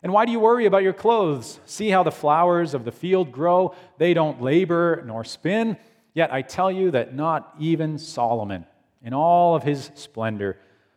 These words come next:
was dressed like one of these." If that's how God clothes the grass of the field, which is here today and gone tomorrow,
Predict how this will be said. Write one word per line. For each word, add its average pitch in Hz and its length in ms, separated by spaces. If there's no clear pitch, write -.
was 107 120
dressed 107 440
like 104 360
one 98 140
of 92 80
these." 90 460
If 120 80
that's 131 200
how 117 120
God 117 320
clothes 127 400
the 113 80
grass 117 320
of 110 40
the 104 60
field, 151 460
which 135 180
is 110 240
here 143 200
today 139 360
and 113 120
gone 143 220
tomorrow, 139 500